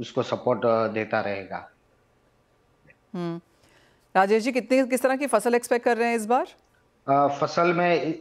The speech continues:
Speaker 1: इस समय, uh, Next, uh, for the coming year, we expect around, uh, hundred and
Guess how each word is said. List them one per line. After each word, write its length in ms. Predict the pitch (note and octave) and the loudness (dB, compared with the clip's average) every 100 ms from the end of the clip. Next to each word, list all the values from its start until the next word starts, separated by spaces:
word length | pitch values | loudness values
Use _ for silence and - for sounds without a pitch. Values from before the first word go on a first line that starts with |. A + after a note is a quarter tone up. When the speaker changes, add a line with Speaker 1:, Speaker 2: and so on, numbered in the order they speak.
| - | -6
Speaker 1:
इस 200 | C#3+ - | -6 -2
समय, 400 | D#3+ E3 E3 D#3+ | 0 2 2 2
uh, 640 | E3 D3+ C3+ C3+ C3+ B2+ - _ _ _ _ - | -2 0 2 2 0 -2 -10 _ _ _ _ -12
Next, 560 | B2 D3+ - - - C#3 | -6 -6 -8 -20 -12 -2
uh, 220 | C3 B2+ | 2 2
for 260 | B2+ C3+ C3+ | 2 -2 -2
the 100 | C#3+ - | -2 -2
coming 280 | C#3+ D#3+ D#3 | -2 -2 -2
year, 260 | C3+ A#2+ A#2 - - | -2 -2 -4 -12 -14
we 280 | C#3 D3+ C#3+ | -6 -2 -2
expect 460 | C#3 - D3+ - C#3 | -4 -12 -10 -6 -2
around, 300 | C#3+ C#3 C3+ | -2 -2 -2
uh, 240 | C3+ C3 - - _ - | -2 -4 -8 -20 _ -14
hundred 260 | A#2 C#3 C#3+ | -4 -2 0
and 160 | C#3+ | 0